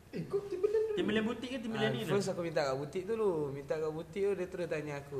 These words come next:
Speaker 3: "Kau nak start kerja hari ni ke?" <coughs> Aku tengok jam pukul enam, saya ada suruh aku start kerja.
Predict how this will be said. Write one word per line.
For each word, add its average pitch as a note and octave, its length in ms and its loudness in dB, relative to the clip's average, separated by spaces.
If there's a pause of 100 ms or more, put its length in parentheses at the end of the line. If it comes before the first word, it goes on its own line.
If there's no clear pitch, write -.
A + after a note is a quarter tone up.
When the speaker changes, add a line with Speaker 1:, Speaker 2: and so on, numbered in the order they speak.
Speaker 3:
"Kau B2+ 120 -8
nak D#3 140 -6
start D#3+ 180 -8
kerja E3+ 220 -4
hari F3 160 0
ni F#3 160 -2
ke?" F#3+ 100 6 (360)
<coughs> - 360 -10
Aku - 140 -10
tengok F#3+ 280 -2
jam G3+ 160 0
pukul F#3+ 300 -2
enam, D#3 220 -2
saya F#3+ 180 0
ada F#3+ 80 2
suruh F#3+ 160 0
aku F#3+ 100 -6
start E3+ 220 0
kerja. C#3+ 320 -2